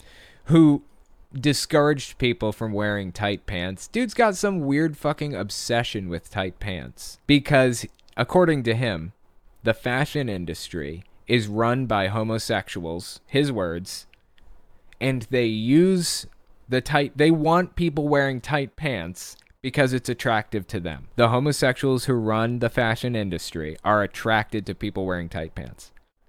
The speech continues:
It's so ridiculous. It's funny at a certain point. Seriously. These people are caricatures of themselves. That's how you know a movement has lost the plot. It is a mockery of itself.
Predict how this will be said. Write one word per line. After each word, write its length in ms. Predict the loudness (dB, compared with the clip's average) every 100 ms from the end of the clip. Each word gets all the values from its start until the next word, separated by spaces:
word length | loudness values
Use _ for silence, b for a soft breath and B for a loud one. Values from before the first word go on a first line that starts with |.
| _ -4
It's 220 | 2 4 2
so 760 | -8 -4 4 6 8 6 4 -2 b b b
ridiculous. 1080 | 2 2 4 4 4 2 -2 -4 -6 -10 -12 -16 -10
It's 240 | -6 -6 -8
funny 540 | -2 0 0 -4 -12 -6
at 140 | -4
a 40 | -4
certain 380 | -4 -6 -6
point. 300 | -12 -12 -14 -16 -20 _ _ -18
Seriously. 760 | -2 2 2 -2 -6 -10 -10 -10 2
These 300 | 4 4 2
people 460 | 0 2 2 2
are 420 | 2 4 4 2 -2 -16 -16
caricatures 800 | -2 4 4 4 0 -6 -6 -6 -8
of 140 | -8
themselves. 840 | -8 -8 -6 -8 -8 -14 -18 -20 -20 _ _ _ _
That's 280 | 4 4 6
how 140 | 4
you 220 | 4 2 0
know 380 | 0 2 0
a 80 | 0
movement 480 | -2 -2 -2 -2 -4
has 160 | -4 -4
lost 480 | 0 2 2 -2
the 80 | -10
plot. 420 | -10 -6 -6 -8 -2
It 180 | 2 4
is 240 | 2 0 -4
a 120 | -4
mockery 800 | -2 0 0 0 0 0 0 -2
of 160 | -4
itself. 800 | -6 -10 -10 -8 -8 -10 -18 -20